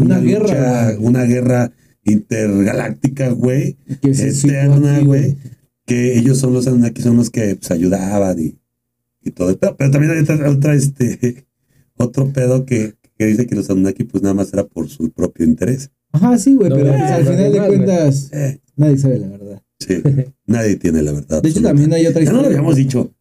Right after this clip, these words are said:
Speaker 1: eso de nadie tiene la verdad absoluta. Sí.
Speaker 3: En, en,
Speaker 1: Pues que
Speaker 3: de hecho,
Speaker 1: quede
Speaker 3: no
Speaker 1: claro de una vez, ¿no? Para, pues, nos dicen que somos pendejos, sí, sí somos pendejos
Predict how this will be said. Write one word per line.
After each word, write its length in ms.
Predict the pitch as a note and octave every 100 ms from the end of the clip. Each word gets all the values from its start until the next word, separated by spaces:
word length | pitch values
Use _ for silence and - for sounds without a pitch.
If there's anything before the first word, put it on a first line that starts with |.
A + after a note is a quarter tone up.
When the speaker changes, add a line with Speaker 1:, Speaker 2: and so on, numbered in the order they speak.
| _ _ _ _
Speaker 1:
eso 300 | A2 B2 B2+
de 120 | G2
nadie 260 | F#2 G#2 A#2
tiene 240 | G#2+ G#2
la 100 | F#2+ D#2+
verdad 240 | D2 D2+
absoluta. 380 | D2 - D2 - _ _ _ _ _ _ _ _ _
Sí. 60 | _ -
Speaker 3:
En, 120 | B2+
en, 340 | C#3+ C#3+ C#3 C#3
Speaker 1:
Pues 100 | C3+
que 40 |
Speaker 3:
de 40 | C3
hecho, 100 | C#4
Speaker 1:
quede 80 | C4+
Speaker 3:
no 60 |
Speaker 1:
claro 300 | - C#3+ C3+
de 60 | C3+
una 160 | C#3+
vez, 180 | A#2 A2
¿no? 240 | G#2+ E3 A3+ C#3+
Para, 320 | A2 G2 F#2 - _ _
pues, 160 | - C3+
nos 120 | F3
dicen 200 | B3 C#4
que 60 | E3+
somos 160 | G3 F#3
pendejos, 380 | B2+ B2 F#3 -
sí, 220 | A#3 C#3+
sí 100 | D3+
somos 200 | C3 C3
pendejos 480 | A#2 F#2+ A2+ -